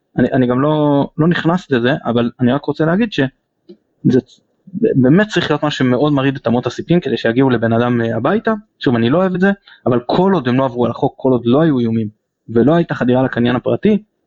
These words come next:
זה מותר להם. אה, שוב, עמית, אתה מבין ממני, אמרת עם רישיון, עם הכל, כמובן. נדבר שכל עוד עומדים בדרישות החוקיות, זכותם, גם אם אנחנו לא אוהבים את זה, זהו, אבל אנחנו, אני, אני באופן אישי אשמח אם זה יהיה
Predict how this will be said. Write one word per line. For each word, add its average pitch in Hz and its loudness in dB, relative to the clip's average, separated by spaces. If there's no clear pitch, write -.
זה 151 2
מותר 202 2
להם. 120 0
אה, 117 2
שוב, 127 2
עמית, 131 2
אתה - -2
מבין 120 2
ממני, 139 2
אמרת 123 -2
עם 123 0
רישיון, 147 0
עם 123 0
הכל, 160 0
כמובן. 135 0
נדבר 196 4
שכל 202 -2
עוד 202 2
עומדים 165 2
בדרישות 135 -2
החוקיות, 165 0
זכותם, 143 0
גם 123 0
אם 120 -2
אנחנו 113 -2
לא 113 2
אוהבים 139 2
את 185 0
זה, 202 2
זהו, 190 2
אבל 117 0
אנחנו, 117 0
אני, 123 0
אני 131 2
באופן 120 -2
אישי 113 -2
אשמח 123 -2
אם 117 0
זה 117 0
יהיה 131 0